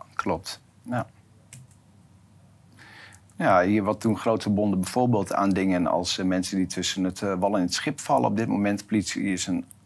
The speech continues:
een, een afspiegeling van de maatschappij, al zou dat moeten zijn in ieder geval. Eh, mensen die zich niet willen laten vaccineren. Kijk, ik kan zeggen, ik vind dat belachelijk dat ze het niet willen. Maar het,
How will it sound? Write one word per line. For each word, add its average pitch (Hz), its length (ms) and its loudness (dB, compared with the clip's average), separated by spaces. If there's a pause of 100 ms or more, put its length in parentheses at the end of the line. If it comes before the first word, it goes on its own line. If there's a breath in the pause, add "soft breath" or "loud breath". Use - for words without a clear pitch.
(120)
een, 107 260 -2
een 101 160 -2
afspiegeling 127 540 0
van 98 120 -2
de 90 60 0
maatschappij, 90 580 0
al - 80 0
zou 92 200 -2
dat 87 200 -2
moeten 98 240 0
zijn 104 260 4
in 127 40 4
ieder 120 180 4
geval. 98 340 -2 (720 loud breath)
Eh, 95 1000 -2 (1300)
mensen 104 320 -2
die 98 100 0
zich 92 180 -4
niet 107 140 0
willen 110 200 0
laten 120 300 2
vaccineren. 135 720 -2
Kijk, 123 220 -2
ik - 60 -16
kan 123 160 0
zeggen, 98 280 -2
ik 90 100 -4
vind 98 160 2
dat 85 200 -2
belachelijk 101 400 0
dat 101 120 0
ze - 80 -4
het 104 100 2
niet 98 80 2
willen. 104 300 4
Maar 101 120 4
het, 95 160 -4